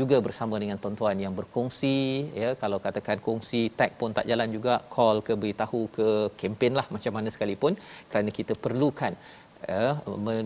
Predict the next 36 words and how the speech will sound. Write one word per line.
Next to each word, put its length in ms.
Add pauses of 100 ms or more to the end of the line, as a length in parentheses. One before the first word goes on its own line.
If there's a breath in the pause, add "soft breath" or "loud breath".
me-, 200 (100)
menjejak 520 (140)
kepada 340 (300)
bagaimana 420 (240)
Nabi 140
sallallahu 280
alaihi 120
wasallam 240
bersungguh 420 (140)
menyampaikan 600 (180)
mesej 260 (160)
kalam 260 (160)
daripada 260 (100)
Allah 260
Subhanahu 540 (100)
wa 80 (220)
taala. 320 (520 loud breath)
Pada 140
hari 140
ini 160
kita 220
akan 180
melihat 320
kepada 360 (240)
ayat 260
dua 160
puluh, 160
empat 180
puluh 160
tiga 200 (100)
hingga 200 (140)
lima 220
puluh 200
tiga, 280 (240)
apakah 300 (120)
sinopsis 460